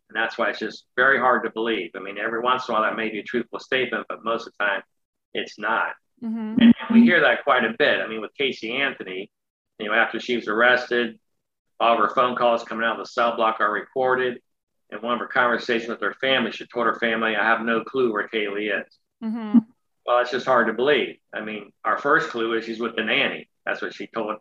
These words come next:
Speaker 1: the authorities, she's with the nanny. I realize she doesn't know where the nanny's at, but, but that's a clue.
Speaker 2: Mm-hmm.
Speaker 1: But she's acting like she knows absolutely nothing.
Speaker 2: Right.
Speaker 1: And so when you, when you hear that phrase, "I have no clue," it's indication of deception.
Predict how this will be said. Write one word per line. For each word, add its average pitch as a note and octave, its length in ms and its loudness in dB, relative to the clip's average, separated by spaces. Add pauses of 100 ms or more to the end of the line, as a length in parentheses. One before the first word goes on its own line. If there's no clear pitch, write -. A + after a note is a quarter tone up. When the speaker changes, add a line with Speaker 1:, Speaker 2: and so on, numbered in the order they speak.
Speaker 1:
the G#2 80 -6
authorities, G#2 500 0
she's G2+ 160 -14
with G2+ 180 -8
the G2+ 80 -8
nanny. G#2 460 -6 (400)
I C3 80 4
realize C#3 400 4
she D3+ 60 0
doesn't C3+ 160 0
know C#3 80 0
where B2 80 0
the A#2+ 80 -2
nanny's A#2 340 -4
at, D3 300 4
but, - 100 -10 (140)
but D#3+ 100 -4
that's D3+ 220 2
a A2+ 60 -4
clue. C3 380 -2 (220)
Speaker 2:
Mm-hmm. A#2 180 -6
Speaker 1:
But A#2 120 -4
she's D3 200 -8
acting B2 260 0
like A2+ 140 -4
she A2+ 100 -12
knows G#2+ 140 -6
absolutely A#2+ 600 2
nothing. A2+ 500 -2 (240)
Speaker 2:
Right. G#3 220 -2
Speaker 1:
And G#2+ 120 -8
so A#2 120 -12
when A2 140 -8
you, - 120 -20
when A2+ 120 -6
you G#2 100 -4
hear D3 180 2
that A2+ 240 2
phrase, A2 340 0
"I G#2+ 60 0
have G#2+ 220 -2
no G#2+ 180 -6
clue," G#2 420 -4 (640)
it's - 80 -20
indication B2 560 -2
of G#2+ 60 -8
deception. A#2 580 -2